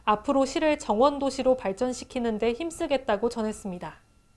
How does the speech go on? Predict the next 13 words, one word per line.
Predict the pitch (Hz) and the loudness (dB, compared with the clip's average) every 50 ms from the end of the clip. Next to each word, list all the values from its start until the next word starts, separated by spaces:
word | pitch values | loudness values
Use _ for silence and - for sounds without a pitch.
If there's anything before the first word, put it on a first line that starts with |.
| - _ _ _ _ _ | -20 _ _ _ _ _
시는 | - - 339 320 320 320 311 | -8 -4 -2 0 0 0 0
장자 | 302 - - 214 208 214 269 269 | -2 -4 -2 -2 0 2 4 4
호수 | 269 269 294 285 285 302 | 4 4 2 0 -2 -2
생태공원에 | 294 320 320 302 330 330 311 302 277 262 269 262 240 247 240 | -2 -2 -4 0 -2 -2 0 0 0 2 2 2 2 0 -2
조성된 | 240 208 185 226 226 214 214 214 214 214 | -2 -4 -4 -2 -2 0 0 0 0 -2
디자이너 | 214 - 220 196 262 269 269 254 247 | -2 -4 -2 0 0 0 2 0 0
정원과 | 233 - 220 208 208 202 196 196 226 226 240 247 | 0 0 0 2 2 0 0 2 4 4 4 4
생활 | 240 302 311 311 311 311 302 | 2 -2 0 2 2 2 2
정원 | 269 254 247 254 262 233 | 2 0 0 2 0 0
일부, | 202 185 190 190 - 190 170 - _ _ _ _ _ _ - _ - | 0 -2 -2 -4 -4 -6 -8 -8 _ _ _ _ _ _ -20 _ -16
시민 | - - 320 311 311 302 | -8 -4 -2 -2 -2 0
정원 | 269 277 262 254 254 240 214 | 0 0 2 2 0 0 -2
등은 | 202 190 196 226 214 170 | -4 -2 -2 -4 -4 -6